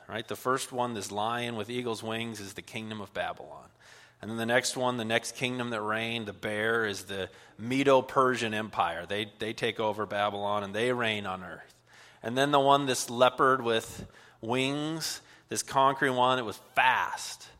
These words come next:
And the next empire, does anybody know what came after the Medo-Persian Empire? Some are history people. The Greek Empire,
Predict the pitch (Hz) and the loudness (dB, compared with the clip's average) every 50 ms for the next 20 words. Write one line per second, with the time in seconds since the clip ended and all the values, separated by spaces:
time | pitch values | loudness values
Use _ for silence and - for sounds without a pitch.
0 | _ - - - - _ _ - 107 107 107 113 123 - - - 131 127 120 - | _ -20 -20 -20 -20 _ _ -10 -6 -2 2 2 2 2 2 2 0 0 2 2
1 | 131 131 127 127 131 127 120 120 127 127 131 127 123 127 127 131 131 131 131 - | 4 6 6 6 6 4 4 0 0 2 2 2 2 2 0 0 2 0 -2 -2
2 | - 139 127 123 123 123 127 - - 127 117 110 113 113 117 120 117 120 117 - | -2 -2 -2 0 0 -2 -2 -2 -4 -6 -6 -4 -6 -4 -2 -2 -2 -2 0 2
3 | 120 120 120 120 120 117 120 120 117 - 123 120 120 123 127 131 131 - - - | 2 2 2 0 -2 -4 -6 -6 -2 0 0 2 2 2 0 -2 -4 -8 -16 -20
4 | _ _ _ _ - - - - _ _ _ - - - 131 110 98 95 113 98 | _ _ _ _ -20 -20 -20 -20 _ _ _ -10 -8 -6 -6 -6 -6 -8 -8 -10
5 | - - 101 95 - 104 90 101 110 110 - - - - - _ _ _ _ - | -8 -10 -10 -10 -10 -8 -8 -6 -8 -8 -10 -14 -20 -20 -20 _ _ _ _ -20
6 | - - _ _ - 107 110 147 180 208 - - 147 127 117 120 123 107 98 92 | -20 -20 _ _ -8 2 6 6 6 6 6 4 4 4 4 4 6 6 6 4
7 | 85 80 | 2 -2